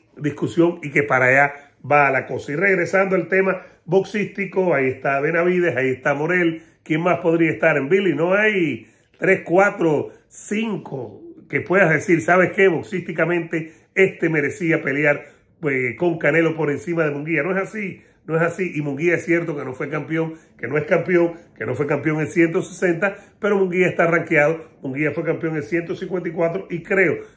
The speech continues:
que ha hecho mérito suficiente para enfrentarse al Canelo Álvarez en este momento de su carrera. Es su oportunidad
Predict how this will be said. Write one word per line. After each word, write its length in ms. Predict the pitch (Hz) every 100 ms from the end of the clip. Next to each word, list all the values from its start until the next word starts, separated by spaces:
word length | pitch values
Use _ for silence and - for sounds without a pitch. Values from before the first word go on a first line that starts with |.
| _
que 120 | - 139
ha 60 |
hecho 220 | 143 151
mérito 340 | 151 165 156 135
suficiente 640 | 175 175 160 170 160 156
para 200 | 143 123
enfrentarse 760 | 110 123 107 147 131 143 143 - _
al 260 | 151 165 -
Canelo 420 | 127 135 143 127
Álvarez 460 | 135 127 123 120 - _ -
en 160 | 139
este 220 | 147 147 143
momento 560 | 127 131 113 120 110 - _ -
de 220 | 127 131
su 420 | - 143 143 -
carrera. 540 | 139 123 123 117 101 135
Es 120 | 143
su 200 | 175 165
oportunidad 800 | 147 156 139 - 135 139 170